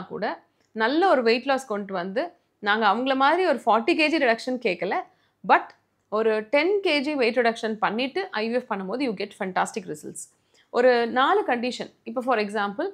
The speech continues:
endometriosis-ஓட ஒரு பேஷண்ட், எக் கம்மியா இருக்கிற ஒரு பேஷண்ட், ஸ்பெர்ம் குவாலிட்டி ஒன் மில்லியன் தான் இருக்க பேஷண்ட், பி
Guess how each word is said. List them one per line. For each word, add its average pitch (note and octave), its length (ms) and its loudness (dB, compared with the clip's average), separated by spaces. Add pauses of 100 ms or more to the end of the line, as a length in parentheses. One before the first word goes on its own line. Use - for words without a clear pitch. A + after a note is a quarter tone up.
endometriosis-ஓட A#3+ 800 0
ஒரு F#3 140 -6
பேஷண்ட், E3+ 320 -6 (160)
எக் A3+ 120 -6 (140)
கம்மியா B3 380 0
இருக்கிற A#3 260 -4
ஒரு F#3+ 160 -4
பேஷண்ட், D#3 360 -8
ஸ்பெர்ம் C4+ 320 0 (100)
குவாலிட்டி G#3 380 -2 (440)
ஒன் B3 160 4
மில்லியன் C4 280 0
தான் C4+ 120 2
இருக்க G#3 140 -4 (100)
பேஷண்ட், F#3 300 -6 (160)
பி F4 80 0